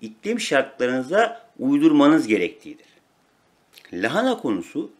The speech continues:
detaylara sahip olduğu için belki birkaç videoda bazı püf noktaları vermeye çalışacağız. Marul ve kıvırcık türleri kısa yetiştirme periyoduna sahip olduğu için yılın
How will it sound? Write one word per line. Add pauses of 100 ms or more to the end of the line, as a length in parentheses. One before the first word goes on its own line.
(160)
detaylara
sahip
olduğu
için (320)
belki
birkaç
videoda
bazı
püf
noktaları
vermeye
çalışacağız. (500)
Marul
ve
kıvırcık
türleri (300)
kısa
yetiştirme
periyoduna
sahip
olduğu
için (300)
yılın